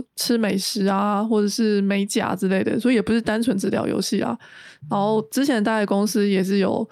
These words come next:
整天都不讲话的游戏公司，大家就安安静静地做自己的事情。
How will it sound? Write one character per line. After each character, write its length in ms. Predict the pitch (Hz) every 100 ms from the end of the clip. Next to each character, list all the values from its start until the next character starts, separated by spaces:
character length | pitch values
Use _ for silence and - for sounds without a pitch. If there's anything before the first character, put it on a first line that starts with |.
| - - _
整 120 | -
天 140 | 208 208
都 100 | 220
不 80 |
讲 180 | 214 -
话 140 | 208 190
的 80 |
游 80 | -
戏 160 | 208 190
公 180 | - 196
司， 140 | - 226
大 160 | 202
家 60 | 196
就 80 | 202
安 160 | 202 196
安 140 | 202
静 180 | 190 196
静 160 | 208
地 80 | 175
做 140 | 180 180
自 160 | 185
己 120 | 185
的 80 | -
事 200 | - -
情。 180 | - -